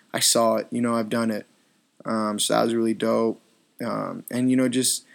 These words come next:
seeing, seeing my people, you know, from where they come from, like, my guys out in Toronto,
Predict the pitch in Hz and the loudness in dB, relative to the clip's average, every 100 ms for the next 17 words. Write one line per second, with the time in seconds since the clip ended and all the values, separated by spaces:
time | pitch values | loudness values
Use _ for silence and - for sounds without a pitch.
0 | - - - 131 131 127 123 - - 131 | -14 0 4 6 6 4 2 2 2 4
1 | 127 123 120 120 - 127 117 117 113 117 | 4 4 2 -2 -2 -2 0 0 0 -2
2 | - 123 123 117 - 117 117 113 - 120 | -4 -2 0 0 -2 -2 0 0 0 -2
3 | 117 - 117 113 113 113 117 117 120 117 | -2 -2 -2 0 -2 -2 -4 -2 0 0
4 | 113 117 113 - 120 117 120 117 113 | 0 -2 -2 -2 -2 -2 -2 -2 -4